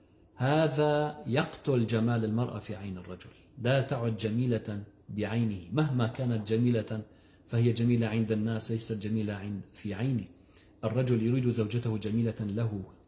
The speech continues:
هو، جميلة في قلبه وعينه هو. رقم اثنين، تلك الجميلة إذا كانت جميلة في عين الرجل واقتنع بها جميلة، أن لا تكون مفتولة-، مفتونة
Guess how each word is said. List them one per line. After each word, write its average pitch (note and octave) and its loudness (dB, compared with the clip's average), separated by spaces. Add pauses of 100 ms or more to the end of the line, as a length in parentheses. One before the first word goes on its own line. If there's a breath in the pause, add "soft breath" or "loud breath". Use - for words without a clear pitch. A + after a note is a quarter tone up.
(240)
هو، C#3 4 (360 loud breath)
جميلة A2+ 2 (300 loud breath)
في A2 -2
قلبه A2+ 0
وعينه G2+ -2
هو. G#2+ -6
رقم - 0
اثنين، B2 -2 (1040 loud breath)
تلك A3+ 4
الجميلة A#2+ 4 (240)
إذا A#2 0
كانت A#2+ 0
جميلة A2+ 4
في G#2 -4
عين G#2 -2
الرجل G2+ -4
واقتنع G2+ -4
بها G2+ -6
جميلة، G2+ -6
أن A#2+ 2
لا D3 2
تكون D#3 -2
مفتولة-، C#3+ -4 (140)
مفتونة D#3 2